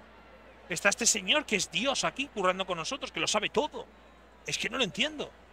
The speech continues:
Es que se escucha no sé dónde, coño, pues vete a comprar pan a esa puta panadería. Yo no tengo un puto croissant. Pues, ¿qué quieres que te diga?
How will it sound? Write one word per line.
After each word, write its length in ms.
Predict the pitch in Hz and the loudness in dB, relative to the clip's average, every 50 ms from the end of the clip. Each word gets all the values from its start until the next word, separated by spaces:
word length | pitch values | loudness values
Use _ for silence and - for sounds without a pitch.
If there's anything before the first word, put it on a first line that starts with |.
| - - - - - | -20 -20 -14 -4 -4
Es 100 | 226 - | -2 4
que 100 | - 339 | 6 8
se 100 | - 311 | 8 8
escucha 300 | - - 330 - - 339 | 6 4 4 8 8 8
no 100 | 359 330 | 8 6
sé 140 | - - 214 | 2 2 2
dónde, 240 | 226 302 359 311 - | 2 0 0 0 0
coño, 200 | - - 311 330 | 0 0 0 2
pues 200 | - 285 190 - | 4 4 4 10
vete 200 | - - - 311 | 8 8 8 8
a 40 | - | 2
comprar 360 | - 330 330 - 339 320 - | 2 0 2 6 6 6 8
pan 200 | - 285 285 269 | 10 8 8 8
a 40 | 262 | 6
esa 160 | - - 226 | 4 4 4
puta 240 | 208 247 247 - 220 | 2 2 2 2 4
panadería. 580 | - 214 202 196 190 185 190 254 339 359 339 - - - - - | 4 6 6 6 6 4 6 6 6 6 6 6 2 -8 -2 6
Yo 120 | - 320 339 | 6 8 10
no 120 | 349 359 | 10 12
tengo 240 | - 349 349 339 330 | 12 10 10 10 6
un 80 | 320 - | 6 8
puto 280 | - 320 311 - 262 | 8 6 8 8 6
croissant. 600 | - - 277 262 - - - 302 359 392 392 285 - - - - - - - - - - - - - - - - - - - - - - - - - - - - - - - - - - - - - - - - - - - - - - - | 6 8 10 10 10 12 12 10 10 10 8 0 -6 -12 -20 -20 -20 -20 -20 -20 -20 -20 -20 -20 -20 -20 -20 -20 -20 -20 -20 -20 -20 -20 -20 -20 -20 -20 -20 -20 -20 -20 -20 -20 -20 -20 -20 -20 -20 -14 -14 -14 -14 -14 -20 -20 -14 -6 -2
Pues, 120 | 190 196 | -2 0
¿qué 100 | - 233 | 0 4
quieres 180 | 269 320 302 - | 4 4 4 4
que 120 | - 226 | 2 0
te 120 | 185 - 233 | 0 0 -2
diga? 280 | 320 349 330 294 196 | 0 0 0 -2 -2